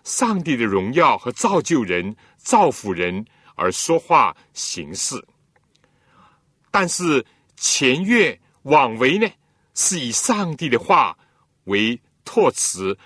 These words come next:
为借口，来成就自己的私意、私利、私欲。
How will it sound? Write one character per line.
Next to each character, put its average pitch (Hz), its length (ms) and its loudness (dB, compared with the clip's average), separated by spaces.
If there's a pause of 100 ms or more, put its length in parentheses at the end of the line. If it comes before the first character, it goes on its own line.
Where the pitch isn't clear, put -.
(200)
为 127 240 4
借 208 320 2
口， 78 400 -8 (640)
来 107 140 -2
成 120 360 -6
就 156 200 0
自 220 280 -6
己 101 180 -10
的 92 200 -2 (180)
私 202 440 -2
意、 165 300 -4 (160)
私 - 400 -2
利、 175 340 -4 (160)
私 131 400 -2
欲。 131 260 -6